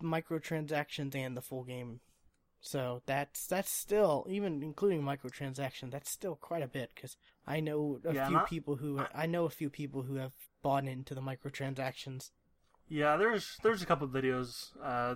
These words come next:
Speaker 2: that I, I didn't watch them, but I, I saw they were done, of the people who bought, like, the maximum amount of, um,
Speaker 1: Oh, that always
Speaker 2: boxes
Speaker 1: happens.
Speaker 2: and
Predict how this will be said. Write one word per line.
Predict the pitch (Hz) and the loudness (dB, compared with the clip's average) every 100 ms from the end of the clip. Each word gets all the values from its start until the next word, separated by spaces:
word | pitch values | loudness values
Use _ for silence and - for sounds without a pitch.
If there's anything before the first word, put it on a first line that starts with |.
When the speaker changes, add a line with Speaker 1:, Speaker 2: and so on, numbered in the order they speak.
| 120 | 0
Speaker 2:
that | 127 | 2
I, | 123 123 123 135 - | 2 2 -2 -10 -8
I | 135 | -2
didn't | 160 180 | 0 2
watch | 135 135 - | 6 6 4
them, | 120 113 | -2 -2
but | 120 | 0
I, | 117 120 113 | 2 0 -2
I | 123 | -4
saw | - 123 | 0 0
they | 120 | 2
were | 120 | -2
done, | 117 123 123 120 - _ _ - | 0 2 2 -2 -8 _ _ 0
of | 123 127 123 123 123 | 4 6 6 4 0
the | 131 | -2
people | 131 139 | 0 0
who | 131 135 | 0 2
bought, | 123 127 | 2 4
like, | 131 123 - | 2 0 -2
the | 131 | 0
maximum | 123 123 - 127 | 2 2 0 -2
amount | 117 117 117 | 0 0 0
of, | 117 110 - _ | -2 -8 -18 _
um, | 123 117 120 123 131 - - - | -4 -2 -4 -8 -12 -18 -20 -2
Speaker 1:
Oh, | 156 | 0
that | 147 156 | 2 0
always | 151 147 127 | 0 6 6
Speaker 2:
boxes | - 151 | 6 4
Speaker 1:
happens. | 135 143 | 2 2
Speaker 2:
and | 123 120 | 0 -2